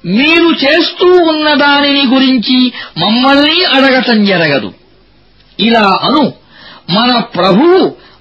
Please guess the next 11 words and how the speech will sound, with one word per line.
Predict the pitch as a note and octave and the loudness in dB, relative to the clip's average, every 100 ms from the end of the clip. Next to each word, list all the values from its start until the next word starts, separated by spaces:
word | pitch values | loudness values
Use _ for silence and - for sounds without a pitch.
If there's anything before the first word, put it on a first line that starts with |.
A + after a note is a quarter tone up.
| - | -8
మనల్ని | D#3 G3+ B3 D#4+ E4 D4+ A#3 C4+ - - - | -4 -2 0 0 0 0 -2 -4 -10 -10 -4
సమావేశపరుస్తాడు. | G#3+ B3+ D4 E4 D4+ C#4+ C#4+ A3 A#3 A3 - - F3+ D3 G#2+ - _ - - - | 0 0 0 0 2 2 0 0 0 0 -4 -2 0 0 -4 -12 _ -20 -10 -2
తరువాత | C#4+ E4+ D4 B3 A3+ G3 G3 - - E3 | 2 2 2 0 -2 -2 -2 -6 -12 -4
మన | G3+ A#3+ | -2 -2
మధ్య | A#3 F#3+ G#3 - D4 A3 A3 - | -2 -2 -4 -2 0 2 0 0
సరైన | A3+ C4+ E4+ D#4 C4 | 0 2 2 2 -2
తీర్పు | - D#4+ G#4+ - | 0 0 0 0
చేస్తాడు. | D4+ B3 A3+ - G3+ E3+ C3 G2 _ _ _ - - - - - | -2 0 -2 -4 -4 -2 -4 -8 _ _ _ -20 -20 -20 -18 -6
ఆయన | D#3+ G#3 D4 B3+ F3+ G3+ C4 - - - | -4 -2 0 -2 -2 -2 -6 -12 -12 -6
సర్వజ్ఞుడైన | G#3+ B3 D4 C4+ D4+ D4 C#4 B3+ A#3+ G#3 | -2 0 0 -2 -2 -2 0 0 0 -2
న్యాయాధిపతి. | F#3+ F3+ F3 G#3+ A#3 D4 C#4 D4+ C#4 - B2+ | -2 -2 -2 -2 -2 0 2 0 0 -4 -6